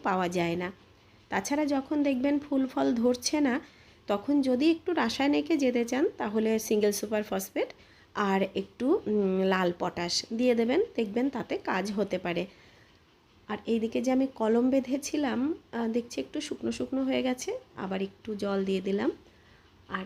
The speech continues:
এই দেখুন, উম, লেবুগুলোর কিন্তু এখন সত্যি দারুণ সাইজ হয়েছে আর রসে একদম ভর্তি।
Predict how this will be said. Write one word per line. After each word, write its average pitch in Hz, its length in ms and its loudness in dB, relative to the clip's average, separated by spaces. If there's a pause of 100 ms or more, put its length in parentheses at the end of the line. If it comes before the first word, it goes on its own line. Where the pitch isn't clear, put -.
(120)
এই 170 200 -4
দেখুন, 190 500 -6 (120)
উম, 190 360 -8
লেবুগুলোর 175 560 -2
কিন্তু 269 280 -6
এখন 254 400 -6
সত্যি 202 440 -8
দারুণ 185 380 -4
সাইজ 196 360 -4
হয়েছে 226 460 -6
আর 180 200 -6
রসে 180 480 -2
একদম 185 540 -2
ভর্তি। 196 520 -4